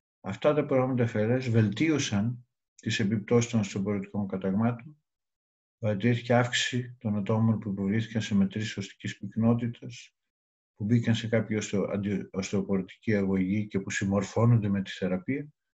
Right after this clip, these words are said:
με αποτέλεσμα να μειώνονται οι πιθανότητες κατάγματος και η θνητότητα. Και στην Ελλάδα, στο Στρατιωτικό Νοσοκομείο της Αεροπορίας, ο κ. Μάκας με τους συνεργάτες του κάνουν μια εξαιρετική εργασία το δύο χιλιάδες δεκαεπτά,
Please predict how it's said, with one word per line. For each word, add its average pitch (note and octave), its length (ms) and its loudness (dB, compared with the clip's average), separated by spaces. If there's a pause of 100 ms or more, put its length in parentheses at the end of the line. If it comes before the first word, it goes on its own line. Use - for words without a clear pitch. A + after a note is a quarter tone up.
(340)
με A2+ 120 0
αποτέλεσμα A2 480 2
να G#2 120 4
μειώνονται G#2 800 6 (460)
οι G2 100 -10
πιθανότητες G2 600 -2
κατάγματος F#2+ 640 -2
και F2+ 120 -4
η E2+ 60 -4
θνητότητα. - 760 -12 (1300)
Και C#3+ 160 2
στην B2+ 180 2
Ελλάδα, B2 640 2 (800)
στο - 520 -4
Στρατιωτικό F#2+ 420 -2
Νοσοκομείο G#2+ 440 2
της - 140 -4
Αεροπορίας, G#2+ 760 2
ο A2+ 80 -4
κ. G#2+ 180 0
Μάκας G#2 380 2
με G2 120 2
τους G2 140 -6
συνεργάτες A2+ 640 0
του C3 140 -6
κάνουν A#2 240 2
μια G#2+ 120 2
εξαιρετική G2 540 -2
εργασία G2+ 560 0
το G2 120 -4
δύο F#2+ 180 2
χιλιάδες F#2 480 -2
δεκαεπτά, F2+ 720 -2